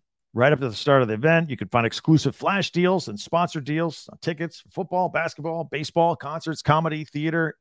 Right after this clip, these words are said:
the whole deal. With zone deals, you pick the section and the Game Time, uh, you pick the section and Game Time then picks the seats, uh, for an average of eighteen percent in savings.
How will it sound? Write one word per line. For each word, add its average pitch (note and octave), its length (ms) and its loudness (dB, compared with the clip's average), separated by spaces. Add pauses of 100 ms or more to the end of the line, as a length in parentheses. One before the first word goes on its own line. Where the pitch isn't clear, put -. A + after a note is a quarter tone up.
the C3+ 160 2
whole G#3 200 4
deal. B3+ 320 4 (520)
With B2 140 6
zone F#3+ 280 6
deals, D#3 340 0 (140)
you B2 100 -8
pick F#3 160 0
the C3+ 80 -10
section G#3 640 0
and C3+ 320 -6
the A#2 60 -8
Game E3 220 -4
Time, C#3+ 440 -2 (640)
uh, A#2+ 580 0
you B2 80 -6
pick G#3 160 4
the C3+ 80 -6
section F3 380 2
and A#2+ 80 -4
Game D#3 200 -2
Time C3 200 -2
then A#2+ 120 -6
picks - 340 -4
the A#2+ 120 -8
seats, - 680 -8 (560)
uh, B2+ 480 0
for D3 100 -4
an D3 60 0
average D#3+ 260 0
of C3 140 -10
eighteen E3 400 -8
percent D#3 380 -6
in B2 120 -6
savings. B2+ 680 -2